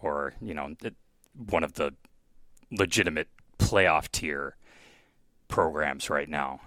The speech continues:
Uh, Alex, do you have any thoughts on, uh, the importance of bringing in Ohio? And, uh,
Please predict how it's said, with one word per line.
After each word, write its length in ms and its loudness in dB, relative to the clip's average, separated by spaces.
Uh, 380 2
Alex, 280 8
do 80 -2
you 60 6
have 100 4
any 100 -2
thoughts 380 4
on, 280 6
uh, 320 10
the 160 2
importance 720 4
of 280 4
bringing 360 4
in 100 2
Ohio? 580 2
And, 220 -6
uh, 300 0